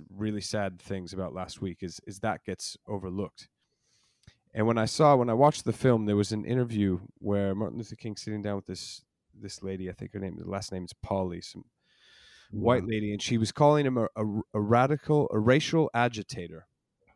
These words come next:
Speaker 1: Um, being in New York right now and seeing what's been going on, how, how do you compare what we're seeing now compared to, uh, the, the sixties and,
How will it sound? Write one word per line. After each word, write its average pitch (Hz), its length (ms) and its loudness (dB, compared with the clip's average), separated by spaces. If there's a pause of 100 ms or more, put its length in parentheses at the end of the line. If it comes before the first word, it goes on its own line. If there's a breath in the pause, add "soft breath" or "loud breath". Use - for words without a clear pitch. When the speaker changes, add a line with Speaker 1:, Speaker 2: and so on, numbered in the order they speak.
(1000)
Speaker 1:
Um, 107 340 -4
being 175 280 4
in 160 120 6
New 131 80 8
York 120 380 8
right 104 220 2
now 98 320 -6 (840)
and 107 220 -10
seeing 135 320 -4
what's 110 200 -6
been 104 160 -6
going 104 340 0
on, 95 260 -6 (760 soft breath)
how, - 300 0
how 139 240 2
do 151 80 0
you 156 160 0
compare 110 760 0 (400)
what 110 200 -4
we're 104 120 -4
seeing 98 480 -4
now 90 500 -6 (380)
compared 98 480 -4
to, 87 560 -8 (840)
uh, 90 360 -8 (160)
the, 85 340 -6
the - 80 -12
sixties - 720 -10 (480)
and, 90 360 -18